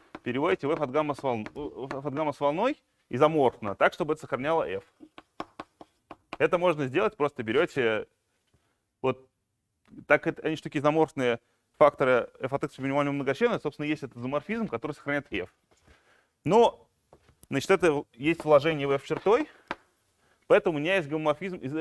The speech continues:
и, и в F гамма в F чертой, которую гамма переводит гамма с волной и сохраняет F.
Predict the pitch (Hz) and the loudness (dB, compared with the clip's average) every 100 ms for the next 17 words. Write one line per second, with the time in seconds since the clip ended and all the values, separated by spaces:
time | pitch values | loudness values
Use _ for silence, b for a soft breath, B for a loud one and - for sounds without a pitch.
0 | - 143 156 - _ 143 170 135 151 151 | -4 -2 -4 -6 _ -2 -2 0 0 0
1 | 135 143 - 147 - 240 302 - _ _ | 0 -6 -4 -6 0 0 0 -10 _ _
2 | _ - 135 156 151 175 160 143 143 127 | _ -8 -2 0 0 0 0 -2 -4 -2
3 | 143 139 143 139 220 208 123 147 156 - | -4 -2 -4 -2 -4 -4 -6 -6 -6 -4
4 | 113 | -4